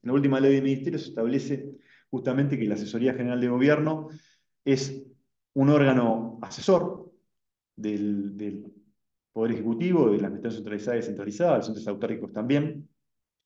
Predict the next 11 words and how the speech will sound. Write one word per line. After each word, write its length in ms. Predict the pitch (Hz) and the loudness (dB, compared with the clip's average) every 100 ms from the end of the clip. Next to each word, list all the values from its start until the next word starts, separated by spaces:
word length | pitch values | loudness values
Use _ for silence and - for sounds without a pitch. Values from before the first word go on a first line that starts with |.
| _ _ - | _ _ -8
y 80 | 135 | -2
se 180 | 147 | 2
le 60 | 143 | 6
agrega 340 | 143 156 175 151 | 6 6 4 4
también 680 | 135 143 165 175 - - _ _ _ _ _ - | 4 2 2 -2 -6 -14 _ _ _ _ _ -2
un 140 | 156 | 2
acompañante, 720 | 147 135 113 110 107 95 98 - - - _ _ _ | 4 4 2 2 0 -2 -6 -10 -16 -20 _ _ _
que 320 | 117 117 117 117 - - _ _ _ | -2 0 -2 -10 -16 -20 _ _ _
pasó 280 | - 131 202 | -6 0 4
desaperci-, 540 | 185 147 139 131 143 - | 4 2 0 -4 -6 -8
desapercibido 1040 | 127 139 - 117 147 160 127 127 - | -8 -8 -8 -6 -2 0 0 0 -6